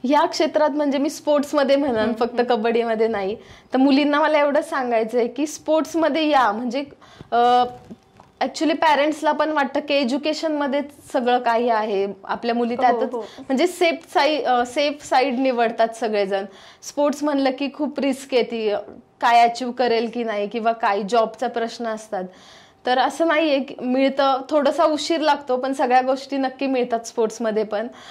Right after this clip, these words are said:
Speaker 1: आणि समाजात एक आपलं वेगळं स्थान निर्माण होतं, कारण एज्युकेटेड लोक बरेच असतात, पण स्पोर्ट्समधले खूप कमी
Speaker 2: कमी.
Speaker 1: असतात.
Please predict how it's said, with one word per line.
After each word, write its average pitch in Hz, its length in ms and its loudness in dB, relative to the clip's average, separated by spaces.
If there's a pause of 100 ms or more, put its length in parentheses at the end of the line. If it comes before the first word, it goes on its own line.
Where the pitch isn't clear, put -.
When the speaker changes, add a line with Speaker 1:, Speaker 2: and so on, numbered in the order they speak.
(300)
Speaker 1:
आणि 220 280 0
समाजात 277 520 2
एक 302 120 2
आपलं 285 480 2
वेगळं 269 440 2
स्थान 269 480 0
निर्माण 240 380 0
होतं, 214 220 -4
कारण 233 440 0 (340)
एज्युकेटेड 294 720 0
लोक 330 480 0
बरेच 302 360 2
असतात, 269 360 2 (180)
पण 262 100 0
स्पोर्ट्समधले 294 800 0
खूप 294 280 -4
कमी 269 220 2
Speaker 2:
कमी. - 20 0
Speaker 1:
असतात. 220 400 -4